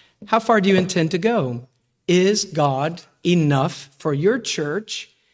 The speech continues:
in this present cultural, political context? Is God enough for you to go just as far as he intends for you to go? So I want us to look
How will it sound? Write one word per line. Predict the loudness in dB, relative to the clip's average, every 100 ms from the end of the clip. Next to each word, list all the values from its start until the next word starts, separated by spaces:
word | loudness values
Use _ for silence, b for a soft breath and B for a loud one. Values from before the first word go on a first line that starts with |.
| _ _ -2
in | 0 0 -2
this | 0 0 2 -2
present | -8 -6 -4 -2 -2 -6 -8 -20
cultural, | -10 -2 -2 -2 -4 -2 0 -2 -6
political | -8 -6 -2 -2 -2 -4
context? | -4 -6 -6 -6 -8 -8 -14 -18 _ b b b
Is | -2 -2
God | 0 0 0
enough | -2 -2 -4 -8 -18 _ _ _ _ _
for | -6 -2
you | 0
to | 0
go | 0 2 2 -2 -6 -18 -20 _ _ _ _ _
just | -2 0 0 -6 -8
as | -8 -8
far | -8 -8 -6 -4
as | -4
he | -4 -4 -4
intends | -6 -8 -2 -2
for | -2 -6
you | -10
to | -10
go? | -14 -14 -16 _ _ _ _ _ _ _ _ _ _ _ _ _ _ -20 B B B B B
So | 0 4
I |
want | 4 4
us | 2
to | 2
look | 0 2 2 0 -8